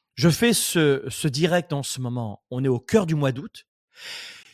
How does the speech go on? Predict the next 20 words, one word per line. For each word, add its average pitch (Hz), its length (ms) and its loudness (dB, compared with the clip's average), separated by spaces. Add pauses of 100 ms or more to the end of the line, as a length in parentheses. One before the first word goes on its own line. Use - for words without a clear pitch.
(1000)
Et 143 60 -6
si 170 180 -4
tu - 100 -2
m'écoutes, 175 480 0
il - 80 -6
y 151 60 4
a 151 80 4
fort - 260 2
à 196 100 4
parier 190 260 2
que - 100 -10
tu - 120 -4
penses 175 380 0
à 143 80 -6
tout - 240 -6
sauf - 240 0
à 143 60 0
préparer 120 400 -4
ta 113 100 -6
rentrée. 101 380 -12